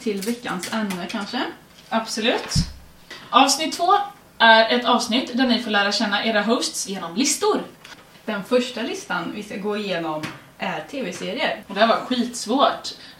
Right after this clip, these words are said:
Speaker 2: Jag är tjugoåtta, jag har sett många T V-serier.
Speaker 1: Det var ganska ångestfullt tycker jag.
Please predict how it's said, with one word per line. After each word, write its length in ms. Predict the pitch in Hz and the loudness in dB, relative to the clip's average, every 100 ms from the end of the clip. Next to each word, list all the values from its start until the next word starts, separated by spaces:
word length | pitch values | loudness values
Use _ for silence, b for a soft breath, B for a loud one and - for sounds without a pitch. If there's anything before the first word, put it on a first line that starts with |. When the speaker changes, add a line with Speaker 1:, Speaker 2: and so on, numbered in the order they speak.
| B B - - | B B -20 -2
Speaker 2:
Jag 280 | 220 247 262 | 4 8 8
är 180 | 226 214 | 8 4
tjugoåtta, 500 | 247 247 - 254 180 | 0 -4 0 2 4
jag 80 | 262 | 2
har 40 | |
sett 180 | 269 - | 2 0
många 260 | 247 285 | 6 6
T 200 | - 392 - | 8 6 4
V-serier. 680 | 247 - 233 220 262 302 - | 0 -2 -2 0 0 0 -4
Speaker 1:
Det 180 | 196 185 | -4 0
var 160 | 196 202 | 0 2
ganska 460 | 220 185 - 202 | 2 0 -2 -2
ångestfullt 640 | 208 190 170 - 214 226 - | -2 -2 -4 -6 -6 -6 -8
tycker 180 | 226 | -4
jag. 140 | 190 | -4